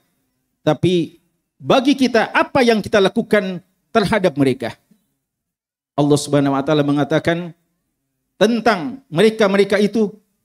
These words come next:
bahawa orang-orang kafir, ba'duhum awliya'u ba'd. Mereka saling tolong-menolong di antara mereka. "Illa taf'alu takum fitnatun fil ard wa fasadun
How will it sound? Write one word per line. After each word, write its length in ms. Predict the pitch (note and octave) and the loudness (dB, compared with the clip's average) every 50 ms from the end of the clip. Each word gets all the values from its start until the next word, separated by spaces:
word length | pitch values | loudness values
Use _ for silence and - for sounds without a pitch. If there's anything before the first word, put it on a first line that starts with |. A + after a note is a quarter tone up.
| _ _ _ _ _ _ _ _ _ _ _ - | _ _ _ _ _ _ _ _ _ _ _ 0
bahawa 340 | E3 F#3+ E3+ F3+ F3 D#3+ F#3+ | 0 2 2 2 2 2 2
orang-orang 400 | F#3 F#3 F3+ F3+ F#3 F3 D#3+ - | 2 2 4 2 2 0 0 0
kafir, 320 | G#3 F#3 E3 - G3 F3+ F#3+ F#3 E3 - _ _ _ _ _ _ _ _ _ _ _ _ _ _ _ _ _ _ _ _ | 0 0 2 2 0 0 -2 -8 -12 -16 _ _ _ _ _ _ _ _ _ _ _ _ _ _ _ _ _ _ _ _
ba'duhum 880 | C#3+ C#3 F3 G#3 F3 E3+ E3+ D3+ E3 E3 C#3 F3+ E3+ D#3+ D#3 D#3 C3+ - | -4 -2 0 0 0 -2 -2 0 2 2 4 4 2 2 0 -6 -4 -2
awliya'u 560 | E3 E3 D3 C#3+ C#3+ C#3 D3+ E3 D#3+ D#3+ D3+ C#3+ | 0 2 2 2 2 2 2 2 2 0 -2 -2
ba'd. 260 | C#3 D3 - - - _ _ _ _ _ _ _ _ _ _ _ _ _ _ _ _ _ _ _ _ - | 0 0 -2 -4 -6 _ _ _ _ _ _ _ _ _ _ _ _ _ _ _ _ _ _ _ _ -2
Mereka 180 | F#3 F#3+ F#3+ F#3 | -2 0 0 0
saling 300 | - - E3+ E3+ D#3+ C#3+ | -2 -2 -2 -4 -2 -2
tolong-menolong 540 | - D#3+ D#3+ D3+ D3+ C#3+ D3 D#3+ D#3 D3 C#3 | -2 0 0 0 0 0 2 2 2 0 0
di 60 | C3+ C3+ | 0 0
antara 260 | C#3 C3+ C3+ C3 C3 | 0 0 0 0 0
mereka. 400 | C3 C3+ C3+ C3+ C3+ A#2 - - _ _ _ _ _ _ _ _ - | 2 0 0 0 -2 -6 -6 -8 _ _ _ _ _ _ _ _ -2
"Illa 400 | - D#3+ D#3+ C#3+ C#3 C#3+ C3 B2+ | 0 2 2 4 2 2 0 0
taf'alu 680 | - C#3+ C#3 - - - - C#3+ F#3 A3 F#3+ C3+ G#2+ - _ _ _ _ _ _ _ _ - | 0 -2 -2 -2 -4 -4 0 0 2 2 2 0 -2 -6 _ _ _ _ _ _ _ _ -4
takum 380 | C#3+ C3 - - D3+ C#3 C3 | -4 -2 0 0 0 0 0
fitnatun 640 | B2+ - A3 A3 - D#3 D3 C#3 - C#3 C3+ B2+ A#2+ | -2 -2 -4 -4 -4 -4 -4 -2 -2 -2 -2 -2 -2
fil 180 | - C3 A#2 - | -2 -2 -2 0
ard 220 | F3 F3 - _ _ _ _ _ _ _ _ _ _ _ - | -2 -4 -4 _ _ _ _ _ _ _ _ _ _ _ -4
wa 100 | C#3+ C3+ B2 - | -2 -2 -2 0
fasadun 880 | - C3 A#2+ - - F#3+ F3 D#3 D3 C#3 C3+ B2+ B2 A#2+ A2 A2+ - | -2 -4 -4 -2 0 0 2 2 0 0 0 -2 -2 -4 -6 -8 -14